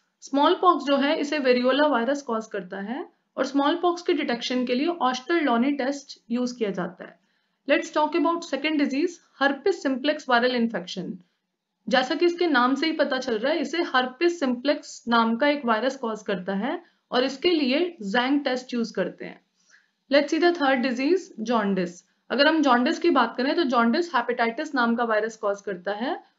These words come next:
और जॉन्डिस के डिटेक्शन के लिए bilirubin टेस्ट most commonly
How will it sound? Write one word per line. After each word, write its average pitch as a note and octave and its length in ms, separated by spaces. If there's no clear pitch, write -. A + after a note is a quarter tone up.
और F3+ 100
जॉन्डिस B3+ 420
के F4+ 100
डिटेक्शन A#3+ 500
के C4 100
लिए D#4 120
bilirubin B3 680
टेस्ट C4 300
most C4+ 320
commonly A#3 320